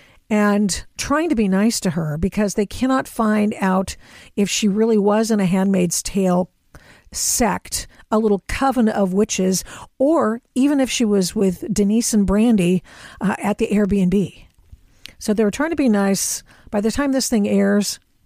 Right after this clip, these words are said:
everything get blown up. If everything did blow up, I'll recut this, okay? But so far, so good. They're fawning over the kids. "Oh, aren't they nice? And by the way, you want to destroy our healthcare of millions of people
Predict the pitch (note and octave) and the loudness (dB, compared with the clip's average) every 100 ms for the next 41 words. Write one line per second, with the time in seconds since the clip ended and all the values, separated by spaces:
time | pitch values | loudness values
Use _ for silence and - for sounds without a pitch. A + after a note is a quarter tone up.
0 | _ A#3 G#3+ G#3+ F#3+ F#3 E3+ G3 F#3 F3 | _ -2 0 0 0 0 0 2 2 2
1 | E3 - - - - - _ B3+ D4 C4+ | 2 0 -6 -16 -20 -20 _ -2 0 0
2 | C#4 A#3+ F#3+ A3 A#3 A3+ A3 A3+ G3+ E3+ | 2 2 2 0 2 2 2 2 0 0
3 | F3 - D#3 - - - F3 F#3 F3+ F3+ | -2 -2 -4 -4 -8 -2 0 2 0 -2
4 | _ G#3+ F3+ - _ _ _ _ _ _ | _ -6 -6 -10 _ _ _ _ _ _
5 | _ - D#4+ C#4 A#3+ G#3+ F#3+ F#3 F#3 B3+ | _ -4 -2 0 0 0 -2 0 0 0
6 | A#3+ A#3 G3+ F3+ - B3 A#3+ A#3+ A3 D4+ | 2 2 0 -2 -2 0 2 2 2 0
7 | A#3+ B3+ B3+ B3 G#3+ G#3 A3 G#3+ F#3 A#3+ | 2 0 0 2 2 2 0 0 0 0
8 | B3+ G3 F#3+ F#3 - - - - F#3 D#4 | 0 0 0 -2 -8 -20 -16 -2 0 2
9 | C#4 B3+ F#3+ - - C4 F#3+ F#3+ G3 _ | 0 0 0 -2 0 0 2 0 -2 _
10 | _ A3 A#3+ A3+ A#3+ B3 - F#3+ A#3+ F3+ | _ 0 0 0 -2 -2 -2 -2 0 2
11 | F#3+ G3+ B3 B3 A#3 G#3 G#3+ C4 B3 G#3+ | 2 4 2 4 4 2 -2 -2 0 0
12 | G#3+ | -2